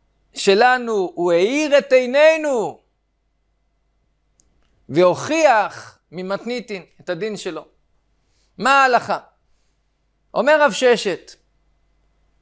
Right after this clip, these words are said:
אשת ישראל, אדם שנשוי לאישה, אז אם היא נבעלה למישהו אחר, היא נאסרת על הבועל ועל הבעל,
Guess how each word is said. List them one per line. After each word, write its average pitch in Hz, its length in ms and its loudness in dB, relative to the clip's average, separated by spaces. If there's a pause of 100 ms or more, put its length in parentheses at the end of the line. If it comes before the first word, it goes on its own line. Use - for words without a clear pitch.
(680)
אשת 269 380 -2
ישראל, 156 640 -4 (760)
אדם 165 160 -2
שנשוי 175 360 -4
לאישה, 156 460 0 (1300)
אז 127 220 -8
אם 180 680 -2 (880)
היא 127 140 -6
נבעלה 131 680 0 (500)
למישהו 143 460 -2
אחר, 190 420 0 (920)
היא 147 80 -8
נאסרת 214 500 0
על 233 220 -2 (320)
הבועל 135 840 0
ועל 240 180 4
הבעל, 262 440 0